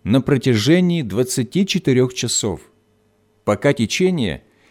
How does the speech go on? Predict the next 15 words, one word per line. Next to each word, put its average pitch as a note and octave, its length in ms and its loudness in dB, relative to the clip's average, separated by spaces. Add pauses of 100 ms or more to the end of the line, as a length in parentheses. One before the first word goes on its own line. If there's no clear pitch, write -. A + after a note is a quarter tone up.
(160)
не A2 160 2
вынесло F3+ 560 4
его D#3+ 400 4
из - 340 -8
того G2+ 240 2
места, B2+ 540 0 (520)
и C#3 120 0
действие D3 600 0
всех - 380 -2
приборов D3 600 0 (400)
вдруг A2 600 0 (360)
возобновилось. G#2 1040 0 (1000)
Эта G#2+ 300 0
зона, B2 500 2 (720)
несомненно, D3+ 1000 2